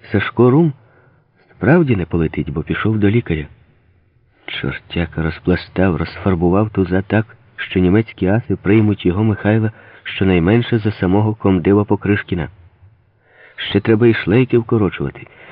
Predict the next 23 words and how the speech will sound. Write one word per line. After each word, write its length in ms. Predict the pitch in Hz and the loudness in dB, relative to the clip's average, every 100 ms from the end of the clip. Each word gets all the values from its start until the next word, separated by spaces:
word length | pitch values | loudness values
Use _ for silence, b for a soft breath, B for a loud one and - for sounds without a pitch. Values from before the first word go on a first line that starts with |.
| B | B
У 60 | 85 | -12
Сашка 360 | - 85 - 104 | -6 -4 0 0
велетенський 680 | 107 104 120 147 143 123 | 0 -2 0 0 0 0
зріст. 340 | 113 104 82 - _ _ _ - - _ _ _ _ _ _ _ - | 0 0 -2 -6 _ _ _ -20 -20 _ _ _ _ _ _ _ -6
Винищувачі 760 | 90 92 110 110 107 104 - 101 | 0 2 2 2 2 0 2 -4
просто 480 | - 107 - - | 0 0 0 -2
фуркнули 720 | 95 - 113 110 - 107 92 - | -4 0 0 0 -2 0 0 0
у 80 | - | -2
височінь. 580 | 87 85 85 - 78 80 - b b b | -4 -2 -6 -6 -6 -8 -12 b b b
Михайло 420 | 90 85 107 117 | -2 2 2 2
трішки 360 | 104 92 - 90 | 0 -2 -2 -4
відстав. 480 | 85 - 76 71 73 _ _ B B B B | -4 -6 -10 -8 -10 _ _ B B B B
Одначе 420 | 85 87 127 120 | -2 2 2 0
хвилин 420 | 98 - 101 120 101 | -6 -2 2 4 2
за 100 | 90 | 0
п'ять 360 | - 117 127 B B B | 0 0 0 B B B
наздогнав 720 | 92 120 113 127 117 127 139 | 2 2 4 2 2 2 2
Володимира 520 | 131 123 110 113 107 | 2 0 2 2 2
Боброва 500 | 90 92 92 120 135 - B B | 2 0 2 2 2 -2 B B
і 80 | 98 | 0
зайняв 400 | 101 92 104 120 | 2 4 2 2
місце 400 | 92 107 - 101 | 0 -2 -4 -4
введеного. 640 | 87 87 78 78 78 78 | -2 -2 -2 -4 -6 -8